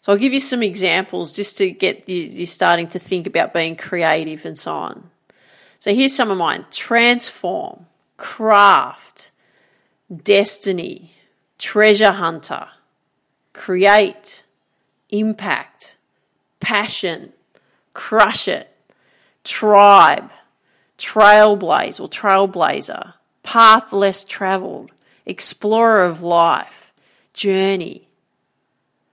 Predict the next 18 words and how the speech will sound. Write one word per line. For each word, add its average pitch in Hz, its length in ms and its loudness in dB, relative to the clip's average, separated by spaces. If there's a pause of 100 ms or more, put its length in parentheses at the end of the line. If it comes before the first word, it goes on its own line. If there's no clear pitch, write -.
(1120)
And 196 80 -2
then 202 100 2
if 202 120 2
I 202 120 6
put 233 540 -6
them 202 140 -2
into 190 320 -2
a 175 40 2
sentence, - 840 -4 (200)
or 185 100 -6
sentences 180 720 -4
rather, 151 380 0
"I 160 80 -10
love 180 720 2
to - 100 -12
craft 180 580 0
my 170 240 -8
day. 165 600 -6